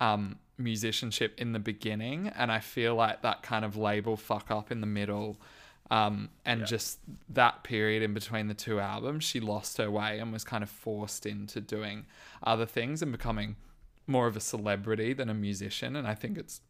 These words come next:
Speaker 1: muddied the waters a bit for her. But she
Speaker 2: Yeah.
Speaker 1: can get back there. I don't know if she will, but she can try. I would imagine, um, not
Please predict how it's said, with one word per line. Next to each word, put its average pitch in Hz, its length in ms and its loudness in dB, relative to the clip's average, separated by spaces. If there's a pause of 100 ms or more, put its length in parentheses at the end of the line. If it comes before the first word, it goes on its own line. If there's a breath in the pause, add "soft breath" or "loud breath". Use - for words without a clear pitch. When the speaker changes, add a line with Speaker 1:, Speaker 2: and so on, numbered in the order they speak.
Speaker 1:
muddied 107 440 2
the 123 60 -6
waters 110 440 -2
a 107 40 -8
bit - 220 -8
for - 180 -8
her. 104 280 -6 (500 soft breath)
But 120 280 6 (260)
she - 160 -4
Speaker 2:
Yeah. 120 80 -4
Speaker 1:
can 135 200 6
get 113 180 2
back - 280 -4
there. 110 280 -4 (320)
I 131 80 0
don't 123 160 6
know 117 100 -2
if 110 80 -2
she - 160 -4
will, 107 460 0 (400 soft breath)
but 104 260 2 (240)
she - 220 2
can 113 160 0
try. 117 560 0 (180)
I 117 100 4
would 113 160 2
imagine, 107 640 0 (100)
um, 104 360 -2 (600 loud breath)
not 120 480 -2